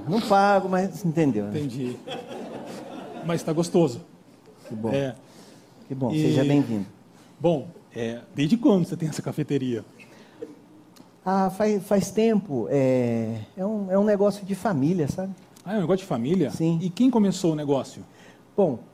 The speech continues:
Speaker 1: começou, é, eu, minha, minha mãe, meus irmãos, mas, é, na verdade, começou com o meu pai há muitos anos atrás.
Speaker 2: Seu pai? Que legal. E como que é o nome do seu pai?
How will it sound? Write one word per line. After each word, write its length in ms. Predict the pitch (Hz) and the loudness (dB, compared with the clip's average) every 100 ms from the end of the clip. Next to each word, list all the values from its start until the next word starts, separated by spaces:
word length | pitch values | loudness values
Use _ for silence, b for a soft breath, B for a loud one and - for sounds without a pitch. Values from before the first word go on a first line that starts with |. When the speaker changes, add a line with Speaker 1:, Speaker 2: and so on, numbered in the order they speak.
| _ _ - | _ _ -12
Speaker 1:
começou, 800 | 233 240 - 220 220 196 160 147 | -4 -4 0 2 4 4 2 4
é, 400 | 139 127 127 113 - - | 4 4 2 0 -4 2
eu, 360 | 156 190 185 | 6 6 4
minha, 440 | 170 156 143 123 101 | 2 2 2 0 0
minha 160 | 135 131 | 2 4
mãe, 440 | 131 156 165 156 | 4 6 6 4
meus 280 | 139 135 123 | 4 2 0
irmãos, 680 | 131 117 135 143 147 - - 151 | 2 2 2 0 -2 -6 -12 -2
mas, 560 | 143 156 139 - - - b b b b - | 0 0 -2 -10 -12 -16 b b b b -4
é, 560 | 120 120 120 120 117 110 110 - _ B B B _ _ - _ | 0 2 2 0 0 -4 -8 -16 _ B B B _ _ -20 _
na 260 | 170 165 202 | 2 4 4
verdade, 840 | 180 196 139 127 151 156 117 113 - - | 4 2 4 0 0 -2 -6 -12 -16 -4
começou 400 | 143 135 - 143 | -2 -2 -4 -6
com 180 | - | -2
o 60 | 165 | 0
meu 180 | 170 175 | 2 2
pai 460 | 175 151 156 175 180 - | 2 2 4 2 -2 -2
há 240 | 190 208 233 - - | 0 0 -6 -12 2
muitos 560 | 190 196 202 190 135 | 6 8 6 2 -4
anos 240 | 123 117 110 | -2 -2 -4
atrás. 340 | 104 101 90 98 - _ - | -4 -6 -8 -12 -20 _ -18
Speaker 2:
Seu 260 | - 214 | -4 -2
pai? 380 | - 135 165 156 | -2 -4 -2 -4
Que 80 | 123 | -4
legal. 400 | 220 131 156 160 | -4 0 0 0
E 40 | 147 | 2
como 180 | 226 | 2
que 80 | 240 | 2
é 20 | |
o 40 | 196 | 0
nome 140 | 180 | 0
do 60 | 170 | -2
seu 140 | 165 | -4
pai? 280 | 160 170 | -2 -4